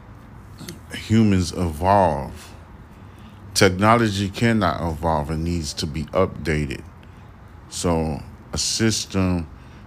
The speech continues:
only has a sufficient amount of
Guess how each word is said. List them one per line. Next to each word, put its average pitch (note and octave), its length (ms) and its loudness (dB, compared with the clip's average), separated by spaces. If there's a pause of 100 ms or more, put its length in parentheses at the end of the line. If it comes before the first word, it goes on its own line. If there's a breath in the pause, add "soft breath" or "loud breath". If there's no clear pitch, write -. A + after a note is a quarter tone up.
(120)
only G#2+ 360 6
has F#2+ 380 4
a E2 80 -2
sufficient - 1080 0 (960 loud breath)
amount F2+ 640 4 (580)
of E2 340 0